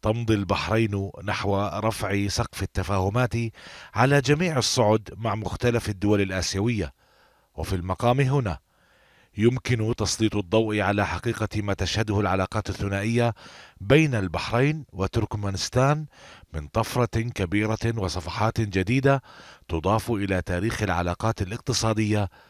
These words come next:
بين المنامة وعشق أباد.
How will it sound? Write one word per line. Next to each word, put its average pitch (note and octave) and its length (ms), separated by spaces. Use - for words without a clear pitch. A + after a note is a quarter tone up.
بين B2 340
المنامة G2+ 800
وعشق F2 400
أباد. D#2 340